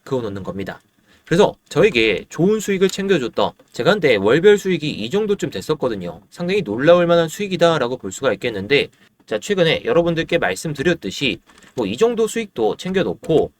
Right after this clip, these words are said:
지금도 그냥 롱 포지션을 이렇게 들고 가고 있거든요.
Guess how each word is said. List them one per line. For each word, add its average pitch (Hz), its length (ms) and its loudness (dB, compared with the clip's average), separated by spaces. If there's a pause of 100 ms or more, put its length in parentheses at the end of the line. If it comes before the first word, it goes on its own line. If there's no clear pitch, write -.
(240)
지금도 139 600 -2
그냥 147 240 -2
롱 110 180 -2
포지션을 156 560 -2
이렇게 180 380 -6
들고 135 280 0
가고 104 220 -2
있거든요. 98 540 -6